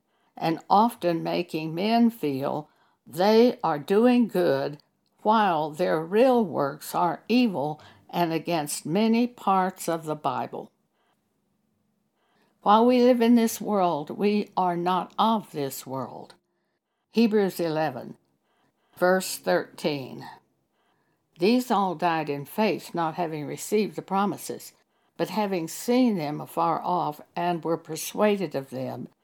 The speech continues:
and embraced them, and confessed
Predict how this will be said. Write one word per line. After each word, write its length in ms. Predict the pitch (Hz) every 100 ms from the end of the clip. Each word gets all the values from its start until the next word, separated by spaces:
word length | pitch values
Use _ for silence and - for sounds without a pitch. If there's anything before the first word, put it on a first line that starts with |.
| _ _
and 240 | - 190 180
embraced 640 | 175 156 180 220 226 -
them, 340 | 127 120 120 127 _ _ _ _ -
and 300 | 208 202 190
confessed 1120 | 185 160 - 247 285 120 - - - -